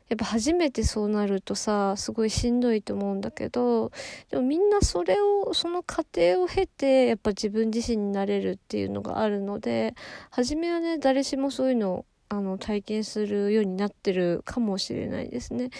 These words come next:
まあ、中にはね、体験しない人もいないと思うんだけど、まあ、あの、そういう人と、その、例えば体験する人の、なんだろう、人生のその目的なのが、目的みたいな部分が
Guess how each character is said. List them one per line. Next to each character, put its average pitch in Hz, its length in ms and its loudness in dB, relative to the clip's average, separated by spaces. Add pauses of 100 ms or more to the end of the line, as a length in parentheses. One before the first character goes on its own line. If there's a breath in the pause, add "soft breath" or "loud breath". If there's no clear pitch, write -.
(240 loud breath)
ま 220 80 -2
あ、 - 20 2
中 311 280 2
に 226 140 2
は 190 60 -2
ね、 196 140 -2
体 240 240 -2
験 254 160 0
し 262 140 0
な 277 140 2
い 285 40 0
人 269 200 -4
も 214 200 -2
い 202 80 -4
な 220 160 -2
い 247 100 -2
と 254 120 -4
思 269 220 0
う - 20 2
ん 233 80 0
だ 226 100 -2
け - 160 -6
ど、 262 380 -2 (420 loud breath)
ま 226 240 0
あ、 202 280 0
あ 196 40 0
の、 190 300 -2
そ 233 180 -2
う 240 60 2
い 254 220 2
う - 20 2
人 277 280 -4
と、 202 380 0
そ 196 120 -6
の、 180 120 -4
例 196 220 -4
え 196 40 2
ば 190 120 -6
体 202 240 -2
験 202 180 -2
す 208 180 -4
る 202 120 0
人 - 260 -8
の、 190 240 -2
な 190 140 0
ん 190 80 -4
だ 185 100 -2
ろ 185 80 -2
う、 - 100 -4
人 220 300 0
生 196 160 0
の 185 140 -4
そ 190 100 -8
の 185 60 -4
目 185 240 -6
的 220 340 -4
な 220 140 0
の 196 100 -2
が、 202 240 -8 (360 loud breath)
目 202 220 -4
的 220 600 -2 (920)
み 240 140 2
た 214 120 4
い 196 60 4
な 196 100 -2
部 202 140 -2
分 180 220 -2
が - 200 -4